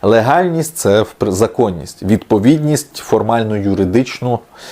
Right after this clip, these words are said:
формально-юридичній букві тому, що записано в нормативно-правових актах, починаючи з Конституції, законів, підзаконних актів і так далі.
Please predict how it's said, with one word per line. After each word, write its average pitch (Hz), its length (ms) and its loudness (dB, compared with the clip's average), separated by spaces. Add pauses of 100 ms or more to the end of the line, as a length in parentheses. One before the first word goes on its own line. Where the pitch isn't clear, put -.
(160)
формально-юридичній 110 1120 0
букві 95 420 0
тому, 110 320 -2
що - 180 -2
записано 101 520 0
в 98 60 -4
нормативно-правових 98 1040 0
актах, - 340 -2
починаючи 90 560 -6
з - 60 -10
Конституції, 107 760 -2
законів, 95 480 -4
підзаконних 87 640 -6
актів - 300 -4
і - 40 -12
так 90 180 -6
далі. 87 240 -2